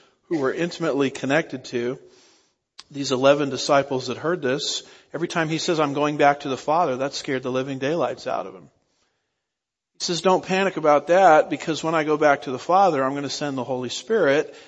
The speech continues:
and the Holy Spirit is gonna be inside of you forever."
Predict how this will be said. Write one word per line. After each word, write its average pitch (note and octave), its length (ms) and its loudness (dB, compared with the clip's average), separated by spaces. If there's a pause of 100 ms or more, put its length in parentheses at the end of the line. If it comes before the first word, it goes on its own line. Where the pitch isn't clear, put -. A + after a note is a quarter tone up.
(120)
and D3 140 -4
the C#3 40 -4
Holy D#3 280 0
Spirit D#3+ 360 -2
is C3 160 -4
gonna C#3+ 200 -4
be C3 280 -4
inside E3+ 1000 2
of C#3+ 280 0
you C3 500 -2
forever." C3+ 1400 0